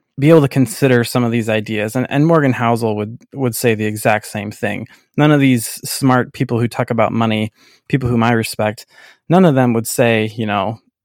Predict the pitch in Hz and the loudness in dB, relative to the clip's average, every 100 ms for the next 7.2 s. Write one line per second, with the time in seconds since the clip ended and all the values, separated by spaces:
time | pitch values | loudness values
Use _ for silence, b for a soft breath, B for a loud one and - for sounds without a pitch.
0 | - 123 123 110 - 120 107 - 117 110 | -2 0 0 -2 2 2 2 -4 -4 -2
1 | 110 113 107 - 113 110 107 113 - - | 2 2 2 0 -2 -2 -4 -4 -8 -14
2 | - - _ - - 131 127 120 113 117 | -16 -20 _ -14 -2 -2 0 0 2 2
3 | 113 - 135 120 117 110 120 110 107 107 | -4 -12 -4 0 0 0 -2 -2 -2 0
4 | 127 156 123 117 - b b b - - | 2 2 2 -2 -8 b b b -6 0
5 | 110 107 107 - - _ 123 117 120 117 | 2 2 0 -4 -16 _ -2 0 2 0
6 | - 110 117 - 110 113 107 - 117 113 | 0 -2 -2 -2 0 0 -2 -4 -2 0
7 | 107 113 | -2 -4